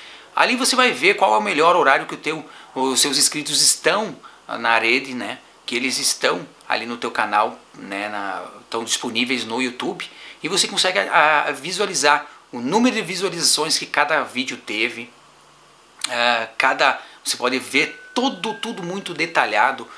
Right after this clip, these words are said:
é, tudo o, sobre os seus vídeos. Qual que é o vídeo que mais tá tendo acesso?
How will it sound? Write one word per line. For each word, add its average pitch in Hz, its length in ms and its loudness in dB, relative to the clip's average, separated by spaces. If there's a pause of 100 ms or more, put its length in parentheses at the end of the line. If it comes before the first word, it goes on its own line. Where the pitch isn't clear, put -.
(320)
é, 113 480 -2 (160)
tudo 214 400 -6 (420)
o, 120 160 -8
sobre 147 240 2
os 131 60 2
seus 147 220 0
vídeos. 123 460 0
Qual 156 160 6
que 185 80 -4
é - 20 -4
o 143 40 -10
vídeo 139 220 -8
que 131 120 -8
mais 127 260 0
tá - 80 -6
tendo 135 200 -6
acesso? 113 480 -2